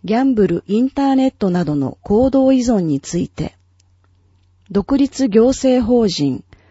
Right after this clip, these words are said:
国立病院機構、久里浜医療センター、精神科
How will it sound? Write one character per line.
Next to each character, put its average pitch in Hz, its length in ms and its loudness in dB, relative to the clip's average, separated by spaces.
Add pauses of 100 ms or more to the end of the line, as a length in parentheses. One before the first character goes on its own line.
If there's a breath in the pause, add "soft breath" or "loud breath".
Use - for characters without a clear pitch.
(260 soft breath)
国 - 320 -2
立 262 320 0
病 262 300 6
院 254 160 4
機 - 160 -6
構、 - 420 -2 (180)
久 233 200 0
里 247 80 0
浜 254 240 4
医 247 120 2
療 240 220 2
セ 226 200 -2
ン 208 120 -2
タ - 400 -8
ー、 - 120 -20
精 233 340 0
神 233 320 -2
科 202 260 -2